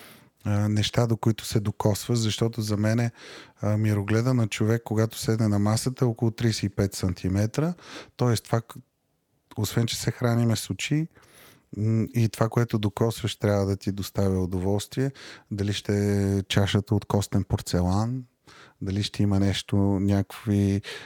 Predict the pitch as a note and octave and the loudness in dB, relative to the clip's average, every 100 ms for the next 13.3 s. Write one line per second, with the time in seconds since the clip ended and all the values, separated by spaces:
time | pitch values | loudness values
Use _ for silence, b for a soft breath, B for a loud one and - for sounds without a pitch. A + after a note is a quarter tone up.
0 | B - G2+ - G#2+ G#2+ - G#2+ G2 G2 | B -4 -4 0 2 0 2 0 2 2
1 | G2+ A2 G#2+ G#2 - G2+ F#2+ F#2+ G2 - | 4 2 0 -4 -2 0 0 0 0 -2
2 | - - F#2+ F#2 F#2 - G2+ G2+ F#2+ - | -10 -2 0 2 0 0 2 2 0 -4
3 | - F#2 - F2+ F#2+ - G2+ F#2+ G2+ G2 | -2 -2 -2 -6 -10 -4 -2 -2 -2 -4
4 | B B B - G2+ F#2+ F#2+ G#2 G2+ G2+ | B B B -10 -4 0 2 2 2 0
5 | G2 - G2 F#2 F#2+ F#2 F#2 - F2+ F2 | -2 -2 0 0 0 0 0 -2 -2 -2
6 | - G2+ A2+ A#2+ A#2+ A#2+ B B B B | -2 0 2 0 -2 -6 B B B B
7 | B B G2 G#2 G#2+ G#2+ G#2+ - C#3 - | B B -4 0 2 2 0 0 -4 -2
8 | D3 D#3 D#3 D3+ D3 D3 C3+ - C#3 - | -2 0 0 -2 0 0 0 -6 -12 -10
9 | - A#2 A2 G2+ G#2+ G#2 _ _ - G2 | -4 -2 0 -2 -6 -6 _ _ -10 -8
10 | G2+ A2 A#2 - - G#2+ - _ G2+ A#2 | -2 0 0 -2 -10 -10 -12 _ -2 0
11 | B2 A#2+ - _ - G#2+ - G#2+ G#2 F2 | 2 -2 -10 _ -2 -2 0 0 0 -4
12 | F2 G#2 G#2 - G2+ G#2 G#2+ G2 F#2 G2+ | 0 2 2 -2 -2 2 2 2 2 4
13 | C3 D3 | 2 0